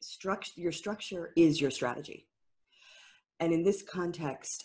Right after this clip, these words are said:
I would say your culture is your strategy, and s-, culture, you know, or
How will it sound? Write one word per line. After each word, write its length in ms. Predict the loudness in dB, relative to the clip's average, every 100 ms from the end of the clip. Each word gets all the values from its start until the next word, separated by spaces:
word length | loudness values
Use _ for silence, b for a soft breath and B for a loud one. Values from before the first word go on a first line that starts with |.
| 0
I 100 | 2
would 200 | 2 2
say 240 | 4 4
your 340 | 2 -2 -8 -8
culture 680 | 2 2 4 -2 -4 -6 _ _
is 120 | -2
your 120 | 0 0
strategy, 480 | 0 -2 -2 -4
and 120 | -2 -4
s-, 120 | -6 _ _
culture, 580 | 2 2 2 2 2 0 -2
you 100 | -2
know, 120 | 0
or 360 | 2 2 0